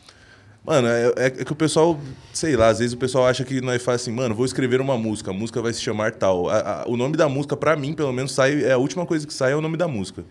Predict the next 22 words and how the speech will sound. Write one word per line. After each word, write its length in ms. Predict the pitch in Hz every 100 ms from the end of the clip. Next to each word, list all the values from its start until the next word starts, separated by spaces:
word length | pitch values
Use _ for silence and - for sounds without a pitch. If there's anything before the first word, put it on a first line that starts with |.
| - _ _ _ -
Tá 60 | 95
ligado? 160 | 98
Eu 60 | 101
escrevo 300 | 98 113 120
o 40 |
bagulho, 400 | 131 123 110 123
faço 300 | 127 127 131
a 20 | 143
música 240 | 147 170
inteira, 480 | 175 117 127 143 143 - -
depois 240 | 110 120 127
eu 60 |
olho 160 | 120 120
e 40 |
falo, 220 | 120 113 104
mano, 180 | 120 101
isso 100 | -
aqui 120 | 110
tá 100 | 110
com 160 | 117 120
cara 320 | 107 107 117
de... 240 | 107 110